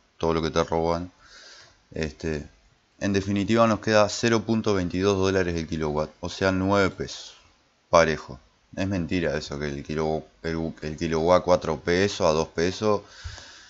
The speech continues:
Sí, en ese horario te lo cobran a dos pesos, pero después te están fajando con el cargo fijo y con el iva y los impuestos y todo eso.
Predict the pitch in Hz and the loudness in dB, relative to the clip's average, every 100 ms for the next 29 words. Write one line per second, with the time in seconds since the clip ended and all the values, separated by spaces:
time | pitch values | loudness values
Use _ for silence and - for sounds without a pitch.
0 | - _ - - 104 80 82 104 101 110 | -20 _ -8 2 4 4 4 2 4 4
1 | 101 104 113 101 98 90 98 95 92 87 | 8 8 8 4 2 4 4 4 6 4
2 | 87 104 113 139 127 107 85 78 95 95 | 2 2 2 0 2 4 4 2 0 0
3 | - 90 92 87 80 92 90 85 80 78 | 2 2 2 0 0 0 0 0 -2 -2
4 | 78 78 76 90 87 87 - 110 117 143 | -4 -4 -2 2 4 4 2 0 0 0
5 | 127 110 76 69 - - - 90 - 92 | 2 2 0 -6 -12 -10 -2 -2 0 0
6 | 87 90 95 98 95 82 80 78 87 85 | 2 4 4 6 4 2 -2 0 0 0
7 | 95 87 82 78 71 - - | -2 -4 0 0 0 -4 -14